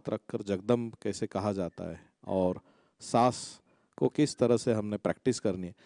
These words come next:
तो ये एक प्रैक्टिकल यहाँ पर डॉक-, अ, डॉक्टर विश्वजीत दिखाएंगे जो उधवानी जी ने यहाँ पर आग्रह किया था।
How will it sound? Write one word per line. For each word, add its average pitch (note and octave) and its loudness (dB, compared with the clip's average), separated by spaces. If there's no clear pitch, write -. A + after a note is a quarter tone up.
तो C#3+ 4
ये D#3 8
एक - 4
प्रैक्टिकल C3 4
यहाँ A2+ 2
पर G#2+ 2
डॉक-, - -4
अ, F#2+ 2
डॉक्टर F#2 -2
विश्वजीत A#2+ 2
दिखाएंगे C3+ 0
जो G#2 4
उधवानी F#2+ 0
जी G2+ 2
ने F#2+ -4
यहाँ F2+ -4
पर F#2 -2
आग्रह F2+ 0
किया C3 -4
था। D#3+ -6